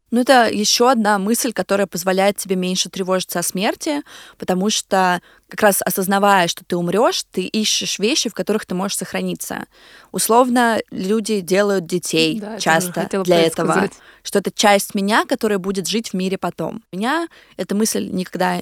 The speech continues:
Speaker 1: не подбадривала, потому что я такая: "Я-то умру, мне уж похуй будет. Мне нужно что-то, что успокоит меня, а не условных моих потомков". Потому что, ну, как бы мне на них все равно, они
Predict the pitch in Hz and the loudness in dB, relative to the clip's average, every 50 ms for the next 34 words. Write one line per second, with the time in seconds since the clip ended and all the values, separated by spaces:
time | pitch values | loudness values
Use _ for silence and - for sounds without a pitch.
0 | - - 175 170 170 170 170 - - 170 160 - 220 - 392 359 330 285 247 240 | -6 -6 -6 -4 -4 -4 -6 -6 -6 -6 0 2 2 2 2 0 0 0 0 -2
1 | 220 220 - _ _ _ - - _ _ - - - 196 180 190 - - 180 175 | -2 -4 -6 _ _ _ -20 -20 _ _ -10 -6 -4 -4 -4 -4 0 0 0 2
2 | 175 170 247 262 262 - 208 190 190 196 233 269 285 240 214 196 226 214 - - | 4 4 4 4 4 2 -2 0 0 2 2 2 2 2 2 0 0 -2 -2 0
3 | 208 214 202 - 185 151 165 - - - - - 214 233 247 269 294 269 277 294 | 0 0 0 0 -4 -2 -2 -2 -4 -4 -8 -8 -4 0 2 2 4 4 2 2
4 | 269 254 240 - - 311 339 349 269 - - 220 214 - - - - - 269 247 | 2 2 0 2 4 4 4 4 2 2 4 2 4 4 2 0 4 6 4 4
5 | - 208 214 220 233 247 233 214 - - - 180 185 185 185 - - 214 233 226 | 6 4 2 4 4 4 4 4 4 2 0 -2 -2 -2 -2 0 2 2 2 2
6 | 214 208 - 196 175 180 196 - - - 196 175 - 190 180 170 - - - - | 0 -2 -2 -2 -2 -2 -2 -4 -2 -2 -2 0 0 0 -2 -2 -4 -8 -10 -12
7 | _ _ - - - - - - - - - - - - - - - 175 180 202 | _ _ -20 -20 -20 -20 -20 -20 -20 -18 -18 -18 -16 -10 -6 -2 0 0 0 0
8 | 208 - - 190 190 180 190 202 180 175 165 170 185 180 190 233 311 339 226 202 | 0 0 0 0 2 2 0 2 4 4 4 4 4 2 4 4 4 4 4 2
9 | 180 170 - - - - - 220 226 208 190 170 - - - - 170 180 196 208 | 0 -2 -4 -6 -4 2 2 4 6 6 4 4 2 -2 -2 -2 -2 0 0 0
10 | 202 185 175 160 - | 0 -2 -2 -4 -6